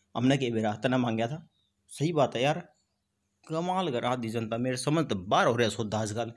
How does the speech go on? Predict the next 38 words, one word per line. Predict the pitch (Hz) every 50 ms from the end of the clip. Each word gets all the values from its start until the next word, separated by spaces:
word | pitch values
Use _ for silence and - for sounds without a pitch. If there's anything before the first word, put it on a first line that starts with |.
| - - - - _
सक्षम | - - 135 127 - - 135 127 110
का | 110
के | - - - - 131 131
चलना | 131 123 117 117 117 123 123
रहा, | 110 104
के | - - 131 131 117
नहीं | 110 98
चलना | 95 98 104 110 113 117
रहा। | 113 110 107 107 - _ - - -
इब | 165 190 170 175
भी | 214
तो | 214 202
आए | 175 156 139
हैं | 131 120 117 117
लाइन | 117 120 113 117 120 117
पे | 117 117
ऊपर, | 117 107 - 123 113
डिपार्टमेंट | 120 131 127 - 131 131 127 131 135 131 131
में | 127 127
सीधे | - - 143 123 120
चल | - 120 113
जाओ, | 107 123 131 147 131
कॉन्टैक्ट | - 135 131 123 131 123
नंबर | 135 135 131 135
दे | 135 147 143
दिया | 147 151 127
एडीसी | 104 123 127 131 127 123 - 131
ऑफिस | 123 113 - 147 143 -
में | 175 175 165 151 - - - - _ -
और | 131 131
यो | 127 147 151
नंबर | 143 135 127 117 120 113
दे | 127 135
दिया, | 131 135 151 147 131
रूम | 113 113 127 139 139 143
नंबर | 139 135 135 127 120
बता | 113 113 123 113 113
दिया। | 113 113 113 120 -